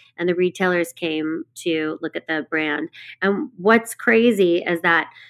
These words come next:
we had projected that maybe we would do three million dollars in our first year and had bought enough fabric and and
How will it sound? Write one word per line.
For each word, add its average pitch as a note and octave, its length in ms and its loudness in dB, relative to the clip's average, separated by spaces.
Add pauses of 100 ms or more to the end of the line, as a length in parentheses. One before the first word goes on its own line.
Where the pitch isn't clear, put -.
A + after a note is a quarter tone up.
(200)
we D#4+ 120 8
had A#4 240 4
projected G3 580 2
that F#3 160 -2
maybe F#3+ 300 2
we F#3 140 2
would E3+ 140 0
do F3 160 -2
three F#3+ 300 -2
million F3+ 400 2
dollars D#3+ 680 -2 (100)
in F3 280 -4
our E3+ 120 -2
first - 440 -8
year D3+ 440 -4 (360)
and E3+ 120 -2
had E3+ 220 -2
bought E3+ 340 0
enough A3 320 0
fabric F3 580 0 (100)
and E3 400 -2 (420)
and E3 500 0